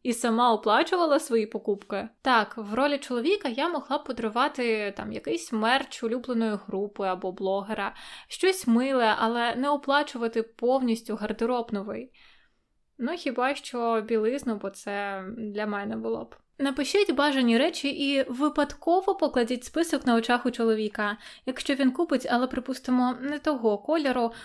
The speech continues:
у вас є ще два тижні, щоб повернути товар. Але чоловікові про це говорити не обов'язково. Так у вас на руках будуть гроші на інші потреби. М-да, ну я тут, якщо чесно, навіть не знаю, як коментувати.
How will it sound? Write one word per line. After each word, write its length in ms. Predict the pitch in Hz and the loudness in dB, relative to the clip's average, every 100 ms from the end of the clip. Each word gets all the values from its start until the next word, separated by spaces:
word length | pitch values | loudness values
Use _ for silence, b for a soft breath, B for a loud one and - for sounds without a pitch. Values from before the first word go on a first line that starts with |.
| B | B
у 100 | 269 | -2
вас 300 | 269 403 392 | 2 2 2
є 160 | 302 311 | -2 -2
ще 220 | - 277 | -2 -2
два 400 | 240 247 240 220 | -2 0 2 2
тижні, 360 | 226 359 440 330 | 2 0 0 -2
щоб 220 | - 311 | 0 -2
повернути 500 | 233 220 220 240 - | 0 2 2 2 0
товар. 520 | 240 220 214 196 220 _ _ B B B | -2 0 2 0 -2 _ _ B B B
Але 220 | 262 277 | 2 2
чоловікові 580 | 277 269 277 392 262 240 | 4 2 4 2 2 -2
про 140 | 240 233 | 0 0
це 200 | 330 320 | 2 2
говорити 600 | 262 262 277 269 262 262 | 2 0 0 -2 -2 -2
не 220 | 330 349 330 | -2 0 2
обов'язково. 840 | 277 247 226 226 226 220 226 240 262 _ _ B B B - | 2 2 0 -2 -2 0 0 -2 -8 _ _ B B B 0
Так 200 | 392 415 | 2 4
у 60 | |
вас 220 | 262 269 262 | 2 2 0
на 80 | |
руках 360 | 240 233 349 330 | -2 2 0 2
будуть 320 | 262 262 247 | 0 -2 0
гроші 360 | 233 254 320 277 | 2 2 2 2
на 160 | 247 233 | 2 2
інші 420 | 226 226 226 247 | 4 4 4 0
потреби. 600 | 226 226 214 208 214 226 - | -2 -2 -2 -2 -4 -8 -4
М-да, 520 | 269 240 220 214 208 208 | 0 2 6 6 6 4
ну 80 | |
я 180 | 233 311 | 4 4
тут, 360 | 359 339 - - | 4 0 -2 0
якщо 340 | 285 285 277 | 2 2 0
чесно, 380 | 240 294 302 262 | 0 0 2 2
навіть 300 | 254 254 247 | 4 4 4
не 100 | 233 | 2
знаю, 260 | 226 247 240 | 4 4 4
як 120 | 233 | 4
коментувати. 880 | 233 240 240 262 247 202 196 190 | 4 4 4 4 6 4 0 -4